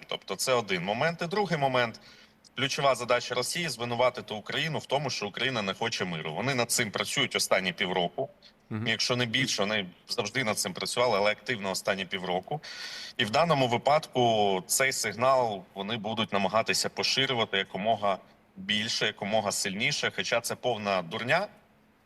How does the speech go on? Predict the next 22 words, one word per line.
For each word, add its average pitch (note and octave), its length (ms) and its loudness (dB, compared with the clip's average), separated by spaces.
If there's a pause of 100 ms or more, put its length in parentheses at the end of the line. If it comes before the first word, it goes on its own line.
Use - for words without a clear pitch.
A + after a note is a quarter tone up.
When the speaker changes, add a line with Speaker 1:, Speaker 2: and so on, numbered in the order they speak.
(180)
Speaker 1:
тому G2+ 180 -4
що - 160 -4
он G2 100 -2
Лавров A2+ 440 0 (220)
своїми G#2 460 -4
вустами A#2 460 0
фактично A2 480 -6
зриває G#2 440 2
мир. F2 220 -2 (880)
Мирні A2 320 2
перемовини, A2 640 0
він F#2+ 300 -4
дискредитує G2+ 680 -2
повністю F2 460 -2
все - 240 0
і G2 40 0
показує, F#2+ 400 -2
що - 160 -4
Росія F#2+ 300 -2
миру F#2+ 240 -4
не F2+ 100 -4
хоче. - 360 -6